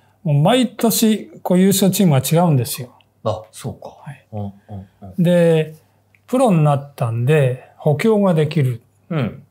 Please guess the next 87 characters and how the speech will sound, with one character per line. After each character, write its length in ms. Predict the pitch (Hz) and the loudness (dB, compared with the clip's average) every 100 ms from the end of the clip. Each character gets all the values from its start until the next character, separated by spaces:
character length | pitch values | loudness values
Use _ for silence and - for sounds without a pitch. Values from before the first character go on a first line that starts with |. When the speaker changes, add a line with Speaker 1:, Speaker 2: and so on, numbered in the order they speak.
| _ _ _ _ | _ _ _ _
Speaker 1:
選 240 | - 196 185 | -6 -2 0
手 140 | 160 | 2
を 20 | |
移 100 | 135 | 0
籍、 520 | 139 156 151 147 139 - - | 2 -2 0 -2 -4 -8 -4
い 60 | |
い 40 | 160 | -2
選 180 | 156 | 0
手 120 | 135 127 | 0 -2
を 40 | |
こ 100 | 120 | -2
う 40 | |
持 120 | 123 127 | -4 -4
っ 60 | |
て、 140 | - 135 | -4 -6
引 80 | 120 | -6
っ 40 | - - | -8 -4
張 100 | 165 | -2
っ 40 | |
て 80 | 147 | 0
こ 100 | 131 | 0
れ 100 | 117 | -2
る、 120 | 113 - | -6 -8
い 80 | 135 | -4
ろ 100 | 120 | -4
い 20 | |
ろ。 140 | 117 110 _ _ _ _ | -6 -12 _ _ _ _
そ 200 | - 233 | -4 0
う 20 | 254 | 2
い 40 | |
う 40 | |
の 100 | 226 | 2
が、 280 | 160 131 - _ _ _ | 2 0 -2 _ _ _
あ 100 | 151 | -2
の、 100 | 139 | 0
他 180 | 143 165 | 2 0
の 80 | |
チ 140 | 160 165 | 0 0
ー 20 | |
ム 80 | 143 | 0
は 60 | |
も 100 | 123 | 0
う 40 | 123 | -2
一 80 | - | -2
生 140 | 185 | -2
懸 120 | 190 | 2
命 100 | 180 | 2
や 100 | 143 | 2
り 80 | 131 | 2
始 180 | 127 127 | 0 -2
め 120 | 120 | -4
て、 300 | - 139 117 | -2 -2 -2
Speaker 2:
う 40 | 135 | -6
ん。 220 | 113 - _ _ _ _ | -8 -12 _ _ _ _
Speaker 1:
で、 600 | 170 175 175 170 165 165 - | -2 0 2 2 2 0 -2
本 140 | 202 | 0
当 80 | 202 | 2
に 60 | |
六 180 | 190 180 | 2 4
十 140 | 180 190 | 4 4
年 180 | 185 | 4
代 100 | 151 | 4
は 80 | 127 | 2
も 120 | 123 | 0
う 20 | 120 | 0
毎 280 | 127 180 | 2 2
年 420 | 190 202 - 185 - | 0 -2 0 -2 -2
チ 260 | - - | -10 -2
ャ 60 | 196 | 0
ン 20 | |
ピ 100 | 175 | 0
オ 40 | |
ン 40 | 127 | -2
変 140 | 147 | 0
わ 60 | 143 | 2
る 80 | 135 | 2
ん 80 | |
で 80 | 117 | 0
す 180 | 104 - | -6 -10
よ 80 | 143 | -10
ね。 140 | 165 - _ | -10 -12 _
Speaker 2:
う 60 | 156 | -4
ん、 240 | 139 98 - | -4 -6 -8
う 80 | |
ん、 220 | 127 98 - - | -6 -6 -12 -14
う 40 | |
ん。 200 | 120 98 | -10 -10